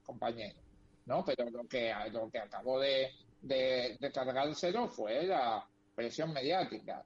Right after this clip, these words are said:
Y ese, y ese cambio de primera magnitud en el tablero político español,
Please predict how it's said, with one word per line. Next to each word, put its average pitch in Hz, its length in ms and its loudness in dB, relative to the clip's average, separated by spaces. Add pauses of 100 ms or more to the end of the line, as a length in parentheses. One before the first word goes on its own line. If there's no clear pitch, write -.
Y 131 200 -2
ese, 196 580 0 (560)
y 120 180 -2
ese 156 1000 2 (500)
cambio 156 500 2
de 123 140 0
primera 147 520 0
magnitud 147 680 -2 (520)
en 123 120 -6
el 117 120 -10
tablero 131 460 2
político 143 440 0
español, 185 640 0